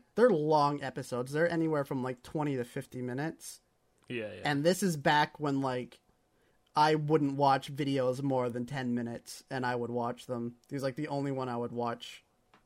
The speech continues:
Speaker 1: like, long-ass
Speaker 2: Yeah.
Speaker 1: videos for.
Speaker 2: Yeah, I feel, yeah. I think the only, yeah, I think the only channel I probably watch, like, kind of long videos for are,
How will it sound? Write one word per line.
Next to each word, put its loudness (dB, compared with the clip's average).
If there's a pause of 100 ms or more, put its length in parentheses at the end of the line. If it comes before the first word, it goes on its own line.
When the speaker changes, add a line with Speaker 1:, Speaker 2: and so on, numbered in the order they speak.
(120)
Speaker 1:
like, -10
long-ass -4
Speaker 2:
Yeah. -8
Speaker 1:
videos -6
for. -8 (1040)
Speaker 2:
Yeah, -8
I -6
feel, -12
yeah. -6 (420)
I -4
think 2
the 4
only, -2 (560)
yeah, -4
I -2
think -4
the 0
only -2
channel -2
I -2
probably -6
watch, -10
like, -14 (120)
kind -10
of -10
long -6
videos -6
for -4
are, -2